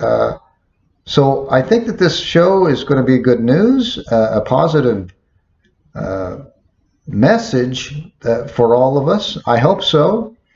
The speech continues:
So let's get right into it. Now, I wanna look back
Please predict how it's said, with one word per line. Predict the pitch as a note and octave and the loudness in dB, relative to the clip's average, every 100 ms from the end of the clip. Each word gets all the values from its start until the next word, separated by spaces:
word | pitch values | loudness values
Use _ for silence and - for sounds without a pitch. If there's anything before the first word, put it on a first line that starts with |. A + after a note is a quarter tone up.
| - - _ | -20 -20 _
So | - C#3+ | 0 4
let's | D3 D3 | 4 2
get | - C#3 | 0 2
right | D3 C#3 | 4 4
into | D3 C3+ C#3 F#2+ | 2 2 0 0
it. | - - _ _ _ _ _ _ _ _ _ - - - - _ _ _ _ _ - | -2 -10 _ _ _ _ _ _ _ _ _ -20 -20 -20 -20 _ _ _ _ _ 0
Now, | C#3 D#3+ D#3 D3+ | 4 6 4 2
I | - | 0
wanna | F3+ C#4 D#4+ | 2 2 4
look | A3+ A#3 - | 2 2 0
back | - F3 G3 G3 - - | 0 0 0 -4 -10 -16